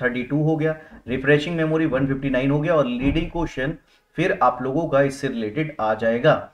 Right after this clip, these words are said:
ठीक है, तो इसलिए इसके reference में D वाला answer, ए वाला answer सही हो गया है। आइए next question की तरफ हम लोग बढ़ लेते हैं। आप लोगों से पूछा जा रहा है क्वेश्चन number ten में इसमें से कौन सा करेक्टली match है,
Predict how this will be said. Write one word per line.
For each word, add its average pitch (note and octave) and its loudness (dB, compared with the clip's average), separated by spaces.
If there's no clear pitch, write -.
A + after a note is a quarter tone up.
ठीक C3+ -4
है, F3 4
तो F3+ -4
इसलिए G#3+ 2
इसके G#3 4
reference D3 2
में D#3+ -4
D D3 0
वाला D3 6
answer, C#3+ 0
ए F3+ 4
वाला D3+ 8
answer A#2+ 0
सही F3 -2
हो B2+ 0
गया B2 -2
है। D3+ -2
आइए F3 8
next F#3+ 0
question F#3+ -2
की F3+ -4
तरफ E3 4
हम D3 2
लोग D3+ 2
बढ़ B2 2
लेते A2 -4
हैं। F#3 -8
आप D3+ 8
लोगों A3+ 8
से A#3+ 6
पूछा G#3 4
जा F#3+ 10
रहा D3+ 10
है D3+ 8
क्वेश्चन F3+ -2
number F#3+ 4
ten D#3 4
में D#3 2
इसमें E3 -4
से G3+ -2
कौन D3+ 2
सा G3 6
करेक्टली D#3 0
match C3+ -2
है, A#2+ -2